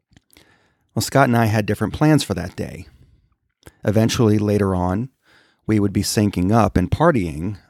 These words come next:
and so I took off with a group of friends in the morning and headed out to a remote lake. And driving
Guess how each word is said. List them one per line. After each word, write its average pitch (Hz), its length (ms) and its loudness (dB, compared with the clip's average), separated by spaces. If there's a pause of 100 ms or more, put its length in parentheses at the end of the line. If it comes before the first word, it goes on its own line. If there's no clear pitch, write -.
(120)
and 95 260 -2
so 98 460 2
I 113 180 2
took - 260 -2
off 87 200 -4
with - 80 -8
a 98 40 -4
group 95 200 -2
of 85 80 -2
friends 95 360 0
in 95 80 0
the 90 80 2
morning 95 480 2 (460)
and 98 120 2
headed 110 280 2
out 98 200 2
to 113 140 0
a 98 80 4
remote 95 420 -2
lake. 87 520 -6 (420)
And 98 240 -2
driving 120 520 4